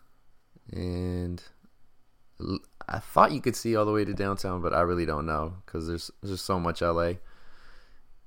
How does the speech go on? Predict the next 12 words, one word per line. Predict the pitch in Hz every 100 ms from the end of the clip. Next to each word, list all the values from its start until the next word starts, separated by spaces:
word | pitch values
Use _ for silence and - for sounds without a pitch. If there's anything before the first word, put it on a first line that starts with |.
| -
in | 92
between | 90 82 95 90 85
San | - 90
Pedro | 85 92 90 87
and, | 90 85 90
and | - 90
that | 90
area. | 90 90 92 95 90 - - - - -
So | - - 92
many | 85
miles. | 85 90 92 98 - - - - -
So | - - 87 85